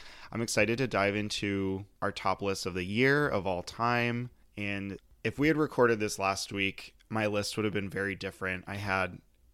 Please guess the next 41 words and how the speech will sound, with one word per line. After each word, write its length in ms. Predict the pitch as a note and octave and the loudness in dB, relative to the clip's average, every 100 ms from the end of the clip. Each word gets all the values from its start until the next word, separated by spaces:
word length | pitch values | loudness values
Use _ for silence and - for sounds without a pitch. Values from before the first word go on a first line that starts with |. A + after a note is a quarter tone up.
| _ | _
an 100 | A2 | -2
amazing 580 | A2 G#2 G#2+ A2+ A2+ A2+ | -2 -2 0 0 -2 -2
last 380 | G#2 G2+ G2+ - | 0 0 0 -4
week 280 | G#2 G2 - | -4 -6 -2
of 340 | G2 F#2+ E2+ | -2 -2 -4
movie 280 | G2 G2 A2+ | -8 -4 0
watching 500 | A#2+ B2+ - D3 D3+ | 2 2 2 -2 -2
for 160 | - C#3+ | -6 -10
twenty 280 | - C3+ | -6 -6
twenty-two, 540 | C3 C3 C3 B2 A#2+ A#2+ | -6 -6 -6 -4 -2 0
which 440 | G#2 - - - - - - | -2 -2 -8 -8 -14 -20 -6
ended 240 | A#2+ B2+ A#2+ | 0 4 6
on 160 | A#2 | 6
a 40 | A2 | 4
high 280 | - G#2 | 2 2
note, 300 | G#2 G2+ G2+ - | 2 2 0 -2
and 140 | G#2 | -4
I 100 | G2+ | -4
didn't 380 | F#2 G#2 G2 G2 - | -4 -4 -6 -10 -8
really 300 | G2+ G2+ G2+ | -4 0 0
expect 500 | G2 - - F#2+ - | -2 -6 -4 -4 -2
that. 320 | A2+ B2+ C3+ - | -2 -2 -4 -8
So 400 | - G#2 F#2+ F2+ | -4 -2 -2 -4
I'm 160 | G2+ | -8
very 280 | F#2+ A#2+ B2 | 2 6 6
happy 340 | A#2+ F#2 F#2+ F#2+ | 6 4 2 -2
with 120 | F#2+ | -2
how 140 | F#2 | -2
things 320 | F2 F2 F2+ | -4 -6 -8
went 260 | F#2 F2+ F2+ - _ | -8 -8 -8 -16 _
the 80 | G2 | 0
last 320 | G2 G2 - | 0 0 -4
few 180 | - G#2+ | -2 -2
days 480 | F#2+ F#2+ G2 F#2+ F2+ | 2 4 4 0 -4
and 540 | F#2+ F#2+ F#2 F#2 - - - | -6 -6 -6 -10 -12 -14 -12
week 300 | G2 G2 - | -4 -4 -4
or 80 | F#2+ | -6
two 320 | - F#2+ F2 | -4 -4 -4
of 160 | F2+ | -6
twenty 240 | - F#2+ F2+ | -6 -8 -6
twenty-two. 580 | F2+ F2+ E2+ F#2 E2+ | -8 -8 -6 -6 -6